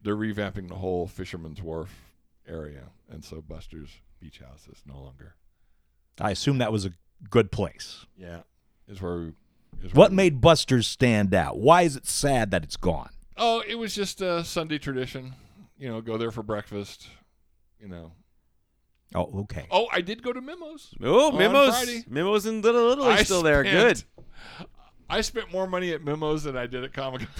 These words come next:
Speaker 1: <laughs> I splurged so hard. Um, they, Memos has gotten pricey. Um,
Speaker 3: What about the Grotto down, like,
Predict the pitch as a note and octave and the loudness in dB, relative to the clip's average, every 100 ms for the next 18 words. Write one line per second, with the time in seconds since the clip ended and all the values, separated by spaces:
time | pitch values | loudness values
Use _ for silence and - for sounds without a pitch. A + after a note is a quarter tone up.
0 | - - D#4 C4 C4+ - B3+ B3 B3 A#3 | -2 6 8 12 12 12 10 10 8 8
1 | A3+ - A3 - G#3 - G3+ D#3+ F3 E3+ | 8 6 6 4 2 0 -4 -4 -4 2
2 | E3+ G3 G3 G#3+ - - - - - - | 4 4 2 -2 -6 -18 -20 -20 -18 -18
3 | - E3 D#3+ E3+ F3+ F3+ F3+ E3+ D#3+ D3+ | -16 -10 -6 -4 2 4 4 2 0 -8
4 | - - F3+ E3+ D#3+ D#3+ D3+ C3 A#2 C#3 | -14 -8 -4 -4 -4 -4 -2 0 -2 -6
5 | - D3 C#3+ C3+ B2+ A#2+ B2+ _ - A#2 | -12 -6 -2 0 -2 -6 -14 _ -16 -8
6 | C#3+ E3+ - A2+ A#2 A#2+ D3 F#3 C#3 G#2+ | -6 -8 -14 -14 -12 -8 -8 -6 -10 -12
7 | G#2 A#2+ - F#2 F#2 _ _ _ _ _ | -12 -12 -14 -20 -20 _ _ _ _ _
8 | - - - F2+ F#2 F#2+ F#2 D2+ C#2 A1 | -16 -14 -18 -20 -20 -20 -20 -20 -20 -20
9 | - _ _ - - - _ _ G#2 G#2+ | -20 _ _ -20 -20 -20 _ _ -8 -4
10 | G#2 G#2 G2 - F3+ F#3+ F#3+ D3 D3+ F#3+ | -2 -2 -6 -4 0 2 2 4 6 6
11 | G3 B2 B2+ C3 C3 B2 | 6 4 2 0 0 -4